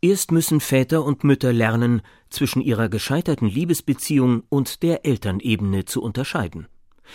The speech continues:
Das heißt, dass die Verletzungen auf der persönlichen Ebene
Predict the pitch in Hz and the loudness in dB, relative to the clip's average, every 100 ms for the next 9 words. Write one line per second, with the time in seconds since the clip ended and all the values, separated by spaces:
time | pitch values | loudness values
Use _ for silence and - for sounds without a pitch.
0 | - - - 185 202 - 165 - 156 - | -20 -6 -2 0 0 0 -2 0 0 2
1 | 120 175 - 180 156 - 117 110 - 104 | 0 0 0 2 2 2 -2 -4 -2 2
2 | 139 190 135 113 107 123 113 113 107 | 4 4 2 0 0 2 4 4 2